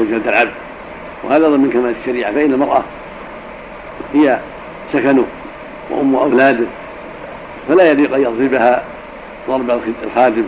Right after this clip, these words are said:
وضرب الدابة، وفي رواية ضرب الفحل، ولكن يحسن إليها ويلطف بها ويتباعد عن ضربها مهما أمكن، والضرب يكون آخر الطب،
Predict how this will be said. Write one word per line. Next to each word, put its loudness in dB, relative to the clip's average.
وضرب -4
الدابة، -2
وفي -4
رواية 0
ضرب -2
الفحل، 0
ولكن 2
يحسن 0
إليها 2
ويلطف 2
بها 4
ويتباعد 4
عن 2
ضربها 4
مهما 6
أمكن، -4
والضرب 2
يكون 4
آخر 4
الطب، -2